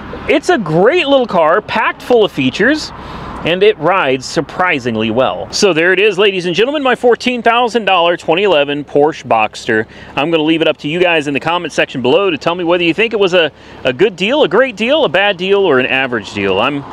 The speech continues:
sitting here thinking to myself, I got a pretty dang good deal on a really sharp little sports car. This thing, in my opinion, just looks absolutely phenomenal. I wish we could get this, uh, this spoiler.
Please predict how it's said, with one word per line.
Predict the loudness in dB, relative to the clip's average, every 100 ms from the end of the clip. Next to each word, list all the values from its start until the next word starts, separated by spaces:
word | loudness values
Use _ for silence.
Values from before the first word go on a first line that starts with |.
| -12
sitting | -4 -2 0
here | -2
thinking | 0 -2 -2 -4
to | -2
myself, | -2 0 0 0
I | 0
got | 0
a | -2 -6 -12 -10 -2
pretty | 0 0
dang | -2 0 0 -2
good | -2 -2
deal | 0 0 0 -4 -10 -14 -4
on | 0 0
a | 0 -2
really | 0 2 2 0 -2 -8 -8
sharp | -4 0 2 0 -4 -14 -16 -16 -14 -12 -12 -8 -2
little | 0 -2
sports | -2 0 0 0
car. | -2 0 -2 -6 -16 -14 -12 -12 -4
This | -2 -2 -2
thing, | 0 0 -2 -6 -4
in | -4 -2
my | 0 0
opinion, | -2 -4 -4 -4
just | -4 -2
looks | -2 -2 -4
absolutely | -4 -4 -4 -4 -2 0 -2
phenomenal. | -4 -4 -2 -2 -4 -6 -8 -12 -12 -10 -8 -4
I | -2
wish | 4 4 2 -2
we | -6
could | -2
get | -4 -2
this, | -2 -2 2
uh, | 2 2 -2
this | -6 -6
spoiler. | -2 2 2 2 -2